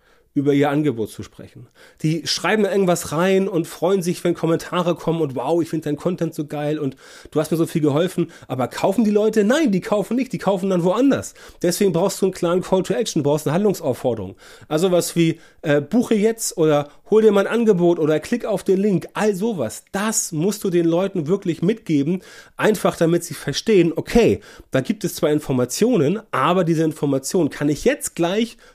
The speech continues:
dort wirklich erwerben, um mein Problem abzustellen. Denn die meisten Leute wollen,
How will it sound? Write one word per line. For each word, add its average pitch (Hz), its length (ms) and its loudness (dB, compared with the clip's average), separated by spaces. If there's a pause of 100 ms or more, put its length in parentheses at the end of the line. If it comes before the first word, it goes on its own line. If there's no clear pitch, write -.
(160)
dort 180 360 0
wirklich 190 500 0
erwerben, 170 580 0 (360)
um 240 360 4 (140)
mein 170 280 0
Problem 185 460 0
abzustellen. - 840 -6
Denn 135 140 4
die 131 80 0
meisten 214 400 0
Leute 185 460 2 (340)
wollen, 151 560 4